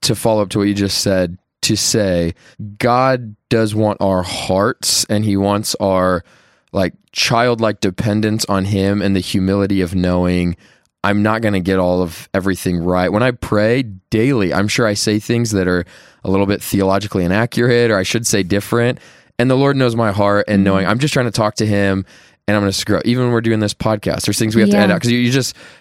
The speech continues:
Speaker 1: you screw up, you say something wrong, you're like, "Wait, that's not what I meant."
Speaker 2: Right.
Speaker 1: He knows that stuff. And so I think as best we can, we try to know that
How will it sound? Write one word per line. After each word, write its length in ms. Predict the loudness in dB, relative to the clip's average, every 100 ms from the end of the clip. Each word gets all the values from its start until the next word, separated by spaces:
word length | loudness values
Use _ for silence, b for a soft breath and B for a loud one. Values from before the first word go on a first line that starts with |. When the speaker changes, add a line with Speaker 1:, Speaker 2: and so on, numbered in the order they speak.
| B
Speaker 1:
you 160 | -2 0
screw 340 | -2 0 2
up, 140 | 2 0
you 100 | 0
say 160 | 0
something 300 | 0 0 0
wrong, 160 | 0 2
you're 100 | 0
like, 80 | 0
"Wait, 140 | 0
that's 140 | 0 -2
not 100 | 0
what 120 | 0
I 60 | 0
meant." 340 | 0 0 -4 b b
Speaker 2:
Right. 100 | -6
Speaker 1:
He 180 | 0 2
knows 320 | 2 0 0
that 200 | 0 -2
stuff. 440 | -2 0 2 0 0
And 160 | -2 0
so 380 | 2 2 0 B B B B
I 60 | 0
think 100 | 0
as 100 | 0
best 280 | -2 -2 0
we 80 | -2
can, 520 | 0 0 2 0 -2 -8 _ _ -2
we 100 | 0
try 180 | 0 0
to 80 | 2
know 200 | 0 2
that 260 | 0 -2